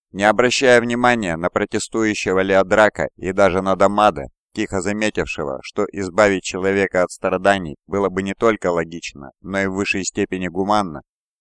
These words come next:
Нумион настоял, чтобы они взяли грамматика с собой. Хелана, Узака и Шаку они тоже забрали,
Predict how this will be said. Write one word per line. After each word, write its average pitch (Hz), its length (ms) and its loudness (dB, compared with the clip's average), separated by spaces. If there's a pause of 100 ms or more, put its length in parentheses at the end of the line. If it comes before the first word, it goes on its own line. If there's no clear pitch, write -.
(180)
Нумион 120 480 2
настоял, 107 600 0
чтобы 101 340 2
они 110 200 0
взяли 78 360 -4
грамматика 92 640 -2
с - 100 -6
собой. 85 440 -4 (580)
Хелана, 104 720 2 (140)
Узака 101 520 2
и 95 180 -4
Шаку 110 440 2
они 101 220 -4
тоже 87 340 0
забрали, 76 500 -4